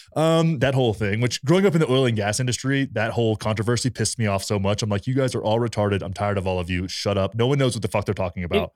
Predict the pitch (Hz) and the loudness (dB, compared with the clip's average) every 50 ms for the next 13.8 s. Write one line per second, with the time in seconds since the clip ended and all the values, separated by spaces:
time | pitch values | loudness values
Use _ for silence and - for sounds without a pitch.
0 | _ _ - 170 180 190 196 190 - 196 190 185 - - 165 156 160 139 160 160 | _ _ -4 -2 0 0 0 0 0 -2 -2 -2 -4 -4 -6 -6 -4 -2 0 0
1 | 160 156 151 - 165 156 147 147 143 139 139 135 135 135 - 135 151 160 147 113 | 2 0 0 -2 -4 -4 -2 -2 -2 -2 -2 -2 -2 -4 -4 -4 -4 -2 -4 -4
2 | 101 - - - 143 127 117 110 - 123 113 - _ _ _ - - - 147 147 | -8 -10 -14 -12 -12 -10 -10 -10 -12 -14 -14 -16 _ _ _ -18 -6 -2 0 0
3 | 143 147 143 147 147 120 135 147 170 185 185 165 160 151 147 139 135 131 123 110 | 2 2 2 0 0 2 0 0 0 2 2 2 2 2 2 2 2 0 0 -2
4 | - 120 127 139 - - 120 101 127 139 127 98 - 127 143 156 147 127 - 147 | -2 0 0 0 0 -4 -6 0 2 2 2 2 2 2 4 4 4 4 2 2
5 | 135 123 123 113 - 120 120 117 117 110 110 101 - 117 110 104 104 101 98 - | 2 2 0 0 0 0 0 2 2 2 2 0 0 0 0 0 0 0 0 -2
6 | - 113 107 - - 110 104 107 117 127 127 - - 113 104 98 104 107 104 107 | -2 -4 -4 -6 -4 -4 -2 -2 -2 -2 -6 -6 -6 -4 -4 -2 0 -2 0 0
7 | 104 107 110 104 98 - 110 101 98 98 87 101 - - 123 117 98 - 120 123 | 0 0 0 0 0 0 0 0 0 0 -2 -4 -8 -4 -4 -4 -2 -2 0 0
8 | 123 117 117 117 120 117 117 113 113 107 107 - 104 101 104 104 104 104 101 101 | 2 2 2 4 4 4 4 4 2 0 -4 -6 -4 -2 0 0 2 2 2 2
9 | 101 98 98 95 101 101 98 98 95 - 117 104 98 101 110 113 113 110 98 113 | 0 0 -2 -2 -2 -2 -2 -2 -2 -2 -4 -4 -2 -2 0 0 0 0 2 2
10 | 117 110 110 110 113 113 110 107 107 104 87 - _ _ - - - - - _ | 2 2 2 2 2 2 4 2 2 0 -2 -6 _ _ -20 -20 -20 -20 -20 _
11 | _ 104 107 107 92 110 110 117 113 - 113 113 113 107 104 107 110 107 104 104 | _ -2 -2 2 2 4 4 2 2 0 0 0 0 0 2 2 2 2 2 0
12 | 92 - 101 101 - 113 107 98 95 104 104 107 - 107 90 101 98 98 - 113 | 0 -2 -4 -2 -2 0 0 0 0 0 0 0 -2 -4 -4 -4 -4 -2 -4 -4
13 | 104 98 98 117 117 113 110 101 110 107 104 98 110 98 98 90 | -4 -4 -4 -4 -2 -2 0 0 2 2 2 2 0 0 0 -2